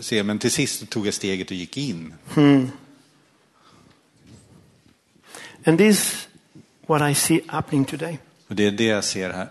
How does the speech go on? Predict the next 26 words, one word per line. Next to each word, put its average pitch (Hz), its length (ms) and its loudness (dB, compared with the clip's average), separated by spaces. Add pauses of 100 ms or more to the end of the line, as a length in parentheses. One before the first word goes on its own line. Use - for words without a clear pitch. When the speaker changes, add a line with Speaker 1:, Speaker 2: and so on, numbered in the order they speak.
(160)
Speaker 1:
hända 90 340 -6
idag. 85 300 -12 (260)
Speaker 2:
In 160 120 2
some 180 360 2
of 143 100 -8
your, 160 280 0
some 165 260 -2
people's 170 400 -4
hearts. - 320 -10 (220)
Speaker 1:
I, 104 140 -4 (440)
i - 20 -6
människors 101 480 -4
liv. 90 300 -12 (760)
Speaker 2:
Yes, - 460 2 (1040)
that 156 200 4
you 165 160 4
are 160 60 2
coming 160 380 0
inside. 160 440 -2 (320)
Speaker 1:
Att 98 160 -14
man 98 120 -4
börjar 98 180 0
ta 107 240 -4
ett 98 100 -6
steg 95 380 -8
in. 85 360 -10